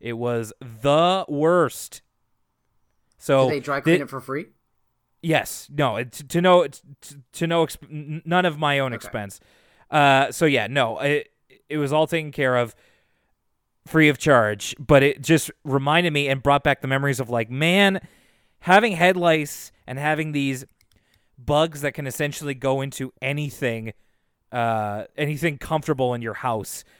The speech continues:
Speaker 1: just seems like, and is, the biggest inconvenience in the world.
Speaker 2: So we get these, we get, we get these interstitial, uh, segments of, again, the B story is really the general of the head lice here,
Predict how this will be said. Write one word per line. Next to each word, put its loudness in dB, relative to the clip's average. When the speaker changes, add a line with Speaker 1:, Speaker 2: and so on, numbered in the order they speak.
Speaker 1:
just -10
seems -8
like, -6
and -8
is, 0
the -4
biggest -4
inconvenience -6
in -10
the -8
world. -8
Speaker 2:
So -8
we -4
get -4
these, -4
we -12
get, -6
we -10
get -6
these -8
interstitial, -4
uh, 2
segments -6
of, 2
again, -4
the -8
B -6
story -2
is -4
really -4
the -8
general 0
of -6
the -8
head -8
lice -4
here, -4